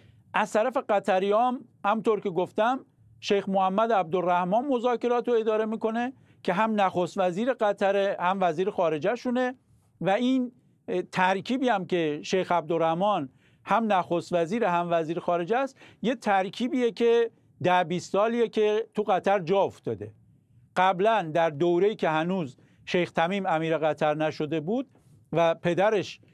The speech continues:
شیخ حمد اداره قطر رو به عهده داشت، تو اون دورم همین ترکیب بود. یعنی شیخ حمد بن جاسم اون موقع نخست وزیر بود،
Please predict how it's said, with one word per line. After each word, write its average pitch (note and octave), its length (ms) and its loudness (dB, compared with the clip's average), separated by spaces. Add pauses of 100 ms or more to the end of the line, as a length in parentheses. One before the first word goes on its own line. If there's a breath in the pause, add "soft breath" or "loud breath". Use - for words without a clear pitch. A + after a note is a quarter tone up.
(200 soft breath)
شیخ F#3 280 0
حمد G3 320 0
اداره D#3+ 320 0
قطر D#3 280 0
رو D#3+ 100 -2
به D#3+ 60 -4
عهده D#3 240 -2
داشت، A#3 280 -2 (300 loud breath)
تو - 200 -4
اون D4+ 300 0
دورم A#3+ 680 2 (340)
همین B3 260 2
ترکیب F#3 500 0
بود. D#3+ 180 -2
یعنی E3+ 420 0 (260 loud breath)
شیخ G3 300 0
حمد F#3+ 300 2
بن F3+ 180 -2
جاسم E3+ 540 0
اون B3 200 0
موقع A3+ 280 0
نخست F#3 440 0
وزیر F#3+ 300 0
بود، B3+ 220 -2